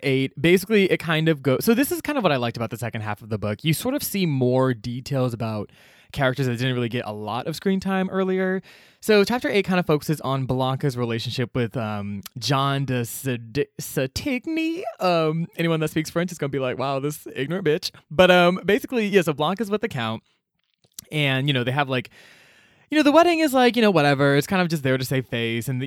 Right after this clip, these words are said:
you know, they end up having this, this honeymoon. But essentially, Blanca kind of realizes that John's very, like,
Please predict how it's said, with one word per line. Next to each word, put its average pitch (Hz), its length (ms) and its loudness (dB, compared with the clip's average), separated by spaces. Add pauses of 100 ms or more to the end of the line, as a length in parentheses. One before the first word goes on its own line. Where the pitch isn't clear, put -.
you 156 60 0
know, 139 100 2
they 135 180 2
end 143 140 0
up 139 80 0
having 131 320 -4
this, 123 220 -6
this 147 220 -4
honeymoon. 123 580 -2
But 147 180 0
essentially, 330 720 0
Blanca 202 420 0
kind 311 160 -6
of 240 60 -4
realizes 156 440 -2
that 135 200 -2
John's 175 560 -4
very, 135 400 -2
like, 101 540 -8